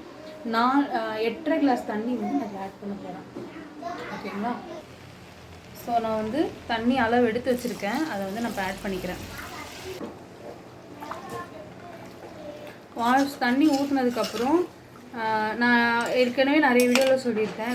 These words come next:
லைக் எப்படின்னா, எப்போவுமே தண்ணி ஊத்துன உடனேவே நம்ம வந்து விசில் போட்டுறக்கூடாது. ஏன்னா நம்மளுக்கு எப்போ எவ்வளோ நேரம் ஆகுன்ற அப்ராக்சிமேஷன் டைம் வந்து நம்மளுக்கு தெரியாது. ஆனா இதுவே நீங்க ஒரு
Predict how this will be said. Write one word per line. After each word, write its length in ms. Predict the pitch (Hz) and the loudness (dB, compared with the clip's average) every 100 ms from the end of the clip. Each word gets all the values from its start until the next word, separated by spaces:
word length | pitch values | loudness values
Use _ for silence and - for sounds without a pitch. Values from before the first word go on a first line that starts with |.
| 226 | -2
லைக் 160 | 214 214 | -2 -4
எப்படின்னா, 360 | 208 269 254 320 370 - - - - - | -2 0 2 2 2 -6 -8 -8 -8 0
எப்போவுமே 500 | 240 240 320 294 320 | 0 4 6 6 4
தண்ணி 300 | 233 240 294 | 4 4 4
ஊத்துன 460 | 254 285 294 285 240 | 2 2 2 2 2
உடனேவே 440 | 220 233 254 247 277 | 2 2 4 4 2
நம்ம 220 | 269 214 | 2 2
வந்து 420 | 202 202 233 302 | 2 4 4 4
விசில் 340 | 220 220 277 247 | 0 -2 -2 -2
போட்டுறக்கூடாது. 680 | 233 240 247 208 190 180 214 262 - - - - | -2 -2 0 0 0 2 2 2 -2 -14 -16 -2
ஏன்னா 260 | 247 262 302 311 | 4 6 8 8
நம்மளுக்கு 220 | 247 240 | 6 6
எப்போ 360 | 240 - - | 4 4 2
எவ்வளோ 360 | 320 254 240 285 | 6 6 6 6
நேரம் 340 | 262 262 277 233 | 6 4 4 4
ஆகுன்ற 360 | 233 247 254 247 220 | 4 2 4 2 2
அப்ராக்சிமேஷன் 680 | 247 254 - 247 240 247 233 | 0 -2 2 2 4 4 2
டைம் 300 | 214 233 247 | 2 4 4
வந்து 160 | 233 | 4
நம்மளுக்கு 220 | 240 208 | 2 0
தெரியாது. 520 | 180 202 220 214 185 185 - - - | 0 0 2 2 0 -2 -8 -8 0
ஆனா 240 | 226 247 | 4 6
இதுவே 400 | 285 247 269 320 | 6 4 6 8
நீங்க 220 | 330 277 | 10 8
ஒரு 240 | 226 220 | 4 2